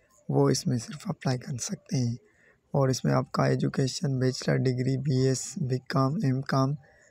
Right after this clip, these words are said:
master degree, एमबीए और eleven diploma वगैरह भी चाहिए।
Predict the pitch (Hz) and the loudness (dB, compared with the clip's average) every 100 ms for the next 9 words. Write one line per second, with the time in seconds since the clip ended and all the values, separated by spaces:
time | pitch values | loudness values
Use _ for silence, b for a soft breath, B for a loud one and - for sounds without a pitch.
0 | _ - 135 135 - - 127 123 123 135 | _ 0 2 2 2 0 2 2 2 2
1 | 143 - _ _ _ _ _ - 151 143 | 0 -4 _ _ _ _ _ 2 4 6
2 | 143 139 143 160 - 139 131 160 139 139 | 6 6 4 2 0 2 4 4 4 4
3 | 135 127 - - 131 127 127 120 127 139 | 2 0 -4 0 2 2 0 0 -2 -2
4 | 156 - 160 123 | -4 -4 -2 -2